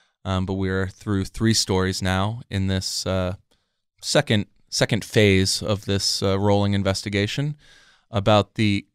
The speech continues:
covid deaths, about what, what covid did to, uh, the San Diego region. Um, by way of explaining it, maybe you guys could tell us what, where are, where is the, the data that we are relying on here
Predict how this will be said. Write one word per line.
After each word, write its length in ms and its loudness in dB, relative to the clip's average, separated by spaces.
covid 440 4
deaths, 520 -4
about 160 -4
what, 260 -2
what 220 -8
covid 340 -2
did 280 -4
to, 420 -6
uh, 320 -8
the 140 -10
San 240 -6
Diego 260 -4
region. 460 -8
Um, 380 0
by 100 2
way 140 6
of 80 6
explaining 400 2
it, 120 -6
maybe 200 -4
you 60 -8
guys 180 -4
could 160 -14
tell 220 -6
us 300 -6
what, 360 -6
where 460 0
are, 340 4
where 240 0
is 200 0
the, 220 0
the 120 -4
data 480 2
that 160 -6
we 160 2
are 160 0
relying 500 -2
on 140 -4
here 360 -4